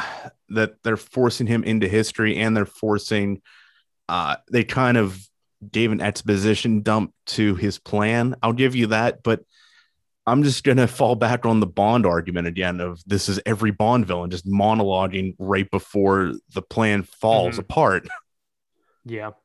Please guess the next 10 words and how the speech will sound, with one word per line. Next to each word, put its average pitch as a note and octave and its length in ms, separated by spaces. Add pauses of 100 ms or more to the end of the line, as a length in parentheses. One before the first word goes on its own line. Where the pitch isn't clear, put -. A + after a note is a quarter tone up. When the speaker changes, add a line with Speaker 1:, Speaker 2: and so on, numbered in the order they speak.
(1040)
Speaker 2:
Yeah, D#3+ 260
Speaker 1:
But - 140 (120)
Speaker 2:
I D#3 80
mean, C#3+ 320 (460)
I C#3 160
just, C3 400 (480)
well, D#3+ 320
I C#3+ 80
don't A#2+ 100
know. A2+ 180